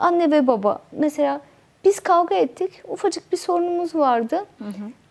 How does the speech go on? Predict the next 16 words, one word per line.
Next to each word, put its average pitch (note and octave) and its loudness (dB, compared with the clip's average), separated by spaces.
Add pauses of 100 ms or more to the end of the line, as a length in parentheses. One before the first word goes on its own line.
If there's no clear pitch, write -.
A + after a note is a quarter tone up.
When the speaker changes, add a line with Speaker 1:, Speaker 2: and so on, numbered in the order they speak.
(180)
Speaker 1:
"Bir A#4+ 6
sonraki F4+ 2
sefer F#4+ 0 (120)
bunu F#4+ -2 (520)
daha F#4+ 2
normal F4 2 (120)
tartışmadan D4+ 0
çözmeye G3 -4
çalışacağız. F4+ -4 (240)
Sorunumuzu C#4 0
hallettik. F#4 -2 (300)
Merak E4 0
etme, E4+ -2
her E4+ 0
şey D#4+ -2
yolunda." A#3 -2